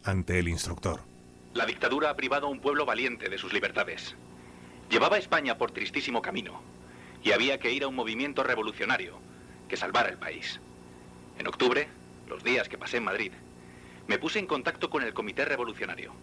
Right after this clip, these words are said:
Speaker 2: Después de ello, empecé la labor de captación entre mis camaradas. Nunca admití la violencia como norma. Y si fijé un bando tan enérgico, fue para atemorizar a la gente y evitar males mayores.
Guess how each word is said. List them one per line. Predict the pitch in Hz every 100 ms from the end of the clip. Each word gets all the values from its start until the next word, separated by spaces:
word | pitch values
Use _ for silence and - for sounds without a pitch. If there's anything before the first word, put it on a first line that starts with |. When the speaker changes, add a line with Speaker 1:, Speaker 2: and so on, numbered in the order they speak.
| - - - - - - -
Speaker 2:
Después | - - 107
de | 110 120
ello, | 95 87 - - - - - -
empecé | 110 110 107 156
la | 170
labor | 143 147 156
de | 151
captación | 127 - 104 135 147
entre | 135 123
mis | 113
camaradas. | 117 98 87 78 - - - - - - - - - -
Nunca | 127 143 90 - -
admití | 95 104 120
la | 117
violencia | 110 113 123 113
como | 104 104
norma. | 90 - 85 - - - - - - -
Y | -
si | -
fijé | 113 107 -
un | 208 147
bando | 156 143 123
tan | 135
enérgico, | 107 143 - - - - - - - - - - -
fue | - 151
para | 165
atemorizar | 135 120 107 98 135 151
a |
la | 113
gente | 98 110 82 - - - - - -
y | 104
evitar | 98 98 135
males | 123 101 90
mayores. | 85 80 - -